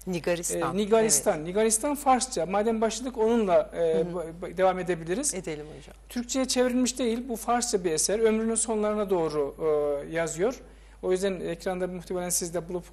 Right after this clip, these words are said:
Speaker 2: koyamadınız.
Speaker 1: Hı hı.
Speaker 2: E, ama bunun üzerine bir doktora çalışması yapmıştı Mustafa Çiçekler hocamız, Mus-, Profesör Doktor. E, ve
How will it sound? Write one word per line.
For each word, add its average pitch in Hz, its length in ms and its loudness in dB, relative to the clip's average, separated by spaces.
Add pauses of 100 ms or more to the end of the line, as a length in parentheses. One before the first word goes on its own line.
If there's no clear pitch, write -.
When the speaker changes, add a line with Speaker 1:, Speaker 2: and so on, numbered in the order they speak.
Speaker 2:
koyamadınız. 180 680 -2
Speaker 1:
Hı 190 40 -8
hı. 165 500 -10
Speaker 2:
E, 175 140 0
ama 202 300 2
bunun 214 140 2
üzerine 196 360 2
bir 185 140 -4
doktora 185 320 -2
çalışması 185 560 -4
yapmıştı 156 480 -4
Mustafa 151 320 -10
Çiçekler 156 440 -6
hocamız, 143 440 -8
Mus-, 151 300 -16
Profesör 151 340 -6
Doktor. 160 400 -4 (560)
E, 180 60 -2
ve 196 540 6